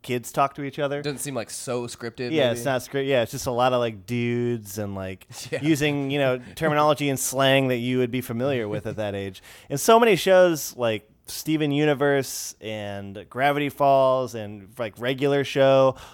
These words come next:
Speaker 1: all kind of took that approach to the way that they, like, wrote the scripts, you know?
Speaker 2: Yeah.
Speaker 1: So I think it's safe to say that Adventure Time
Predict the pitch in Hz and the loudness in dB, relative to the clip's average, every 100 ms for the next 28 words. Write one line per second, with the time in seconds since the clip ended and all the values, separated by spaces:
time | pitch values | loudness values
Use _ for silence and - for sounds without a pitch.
0 | - 127 151 147 - 147 139 - 170 - | 2 6 8 8 4 -2 -2 -4 -6 0
1 | 139 117 - 143 123 - 117 110 117 117 | 2 2 0 0 -2 -8 -6 -4 -2 -2
2 | 104 107 98 95 _ 113 104 135 147 - | -4 -6 -6 -10 _ -16 0 2 2 0
3 | - 107 107 - - 151 - - - - | -18 -12 -12 -10 -6 -4 -6 -14 -18 -16
4 | 107 120 151 - 104 123 120 - 123 135 | -12 -12 -12 -8 -6 -4 -6 -4 0 0
5 | 127 131 131 113 - 113 104 92 87 95 | 0 -2 -2 -4 -2 -2 -2 -6 -12 -10
6 | 104 101 95 98 95 95 98 | -10 -10 -8 -6 -6 -8 -12